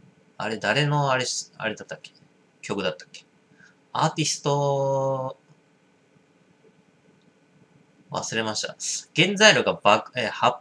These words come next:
泡酒、過去麦芽とホップと大麦と糖類とスピリッツ、過去大麦。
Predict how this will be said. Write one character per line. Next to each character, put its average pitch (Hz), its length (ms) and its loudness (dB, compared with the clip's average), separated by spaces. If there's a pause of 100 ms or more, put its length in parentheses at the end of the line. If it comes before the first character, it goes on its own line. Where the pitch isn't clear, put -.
泡 208 160 4
酒、 - 140 -4
過 - 240 0
去 107 160 0
麦 98 260 0
芽 156 120 4
と 151 100 -4
ホ 170 160 -2
ッ - 160 -14
プ 107 100 -12
と - 160 -4
大 135 220 4
麦 139 240 0
と 123 100 -6
糖 147 280 2
類 82 140 -8
と - 320 -6
ス - 180 -10
ピ 151 100 4
リ 117 120 -2
ッ - 60 -20
ツ、 - 140 -10
過 113 140 0
去 - 160 -10
大 104 180 -2
麦。 101 300 -8